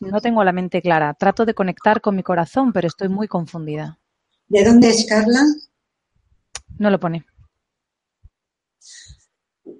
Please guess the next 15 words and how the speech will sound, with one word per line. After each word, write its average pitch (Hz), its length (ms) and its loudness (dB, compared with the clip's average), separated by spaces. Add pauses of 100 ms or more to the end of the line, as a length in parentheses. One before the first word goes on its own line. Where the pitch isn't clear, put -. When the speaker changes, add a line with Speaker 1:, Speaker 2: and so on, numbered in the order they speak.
(140)
Speaker 2:
Pues 208 340 0
la 185 140 2
dejamos 220 560 0
que 240 140 2
lo 220 160 4
vuelva 220 420 2
a 214 80 -4
preguntar, 214 720 -2
porque - 200 -16
es - 100 -10
que 214 80 -8
así 208 220 -6
es - 140 -10
como 160 1120 -6 (600)
Speaker 1:
Vale. 185 300 -2